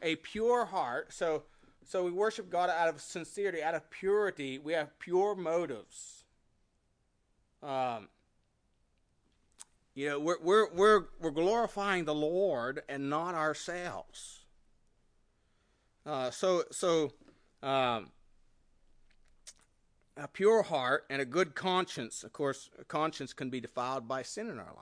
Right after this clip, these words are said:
life, and it will affect our life. Uh, verse eighteen and nineteen, again it says, "This charge I commit unto thee, son Timothy, according to the prophecies which since before on thee,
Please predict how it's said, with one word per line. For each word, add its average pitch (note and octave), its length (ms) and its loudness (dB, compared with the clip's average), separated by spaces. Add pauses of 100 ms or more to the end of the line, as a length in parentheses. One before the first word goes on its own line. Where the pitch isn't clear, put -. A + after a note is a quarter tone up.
life, - 300 -20 (1040)
and A#2+ 200 -6
it D3 160 -4
will C#3+ 140 -4
affect - 500 -6
our A2+ 200 -8
life. F#2 420 -14 (560)
Uh, C#3+ 220 4
verse E3+ 280 4
eighteen F3+ 300 0
and E3+ 100 2
nineteen, G3 360 2
again E3+ 280 0
it - 140 -4
says, C3 320 0
"This F3 240 -2
charge F#3 340 4
I E3 120 4
commit F3 240 -2
unto D3 180 -2
thee, F3+ 180 2
son E3+ 340 -2
Timothy, G3 380 0
according D#3 360 0
to C3+ 40 -2
the C3 80 -2
prophecies E3+ 680 -4
which C3 100 -14
since D3 140 -12
before C#3 420 -4
on A#2 140 -4
thee, A2 240 -6